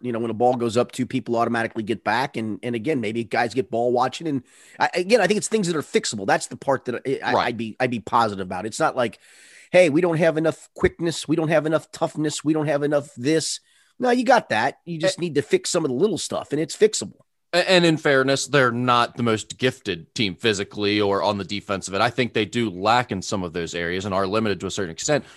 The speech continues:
Speaker 2: But
Speaker 1: Yes,
Speaker 2: like you
Speaker 1: but,
Speaker 2: said,
Speaker 1: but not
Speaker 2: they've
Speaker 1: to give up
Speaker 2: sh-, they've
Speaker 1: ninety
Speaker 2: sh-,
Speaker 1: points.
Speaker 2: right, they've shown to be better already this season.
Speaker 1: Right,
Speaker 2: They've shown
Speaker 1: right.
Speaker 2: they can,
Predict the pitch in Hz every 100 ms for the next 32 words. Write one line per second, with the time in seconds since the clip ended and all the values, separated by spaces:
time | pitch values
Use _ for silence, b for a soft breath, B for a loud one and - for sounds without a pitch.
0 | B 247 240 131 - - 247 262 262 196
1 | 214 165 202 180 143 175 127 - - -
2 | 135 104 123 - 147 135 127 113 107 107
3 | 95 87 85 87 80 85 - 87 85 98
4 | 87 98 120 101 90 87 - 85